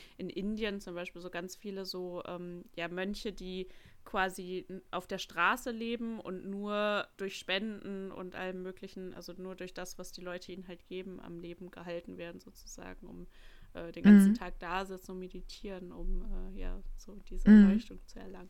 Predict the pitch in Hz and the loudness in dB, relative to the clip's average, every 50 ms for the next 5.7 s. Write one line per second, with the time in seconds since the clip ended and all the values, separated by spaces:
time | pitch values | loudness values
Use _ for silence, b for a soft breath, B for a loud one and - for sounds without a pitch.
0 | - - 202 208 214 B B 196 B - 190 208 202 185 180 196 214 208 B B | -16 -16 -16 -12 -10 B B -10 B 6 10 10 10 10 10 6 4 2 B B
1 | B B B B B B B B - 170 175 175 170 170 170 170 170 - - B | B B B B B B B B 4 6 8 8 8 6 6 4 4 4 4 B
2 | B B B - - - 254 240 262 240 240 - 208 202 - 180 175 160 147 - | B B B 6 8 10 12 12 12 12 12 10 10 10 10 10 10 8 8 4
3 | - - 170 170 - - - - - 170 165 175 170 165 165 165 170 - - - | 6 8 10 12 12 10 10 10 10 10 10 10 10 8 8 8 6 6 4 2
4 | - - 180 185 196 196 - - - - - - 170 170 196 202 202 190 190 202 | 8 8 10 10 10 8 8 2 -6 -2 4 6 8 8 8 6 8 6 6 8
5 | - 269 - - 196 202 - - - - 151 156 175 | 8 6 8 8 6 4 4 2 4 4 4 4 4